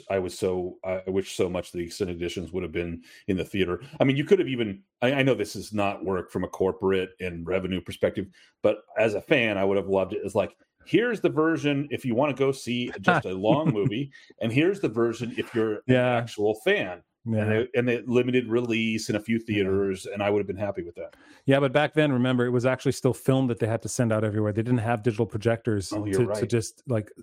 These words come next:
Speaker 2: send the vid-, s-, send the files around.
Speaker 1: That's
Speaker 2: It was
Speaker 1: true.
Speaker 2: all film. Uh,
Speaker 1: That's
Speaker 2: and
Speaker 1: true.
Speaker 2: so they couldn't really do that easily. It would, it would take a lot more work. And that's why I think now you do see some, you know, a lot of more special editions coming out in the films or even longer films, because it's easier to,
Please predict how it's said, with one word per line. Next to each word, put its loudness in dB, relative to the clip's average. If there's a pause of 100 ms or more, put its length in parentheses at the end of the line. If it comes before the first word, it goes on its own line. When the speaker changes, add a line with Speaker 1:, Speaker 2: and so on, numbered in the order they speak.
(400)
Speaker 2:
send 2
the -2
vid-, 0
s-, -12
send 2
the -2
files 0 (160)
around. 2
Speaker 1:
That's -2
Speaker 2:
It 0
was 2
Speaker 1:
true. -4
Speaker 2:
all 4
film. 0 (420)
Uh, 0
Speaker 1:
That's -6
Speaker 2:
and 2
Speaker 1:
true. -2
Speaker 2:
so 4
they 4
couldn't 2
really 4
do 2
that 2
easily. 0
It -2
would, 0
it -2
would -2
take -4
a -2
lot 0
more 2
work. 2
And 0
that's -2
why 4
I 2
think -4
now 0
you 0
do 0
see -2
some, -2 (100)
you 0
know, -2
a -2
lot -2
of -4
more 0
special -2
editions -2
coming 0
out 0
in 0
the 0 (140)
films 0
or 0
even 0
longer 0
films, -2
because 0
it's -6
easier 2
to, -2